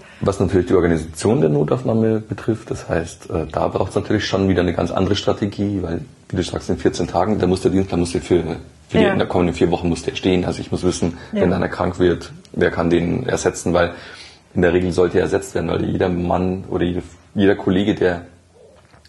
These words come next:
Speaker 1: fehlt,
Speaker 2: Eingeteilt ist, ja.
Speaker 1: äh, da müssen andere dafür einspringen, weil es ist halt einfach so, dass du nicht sagen kannst, „Nö,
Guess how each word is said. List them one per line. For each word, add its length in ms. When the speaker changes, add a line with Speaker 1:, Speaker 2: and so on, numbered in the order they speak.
Speaker 1:
fehlt, 280
Speaker 2:
Eingeteilt 580
ist, 240
ja. 720
Speaker 1:
äh, 80
da 100
müssen 280
andere 280
dafür 240
einspringen, 400
weil 80
es 140
ist 160
halt 140
einfach 240
so, 200
dass 220
du 380
nicht 260
sagen 260
kannst, 240
„Nö, 200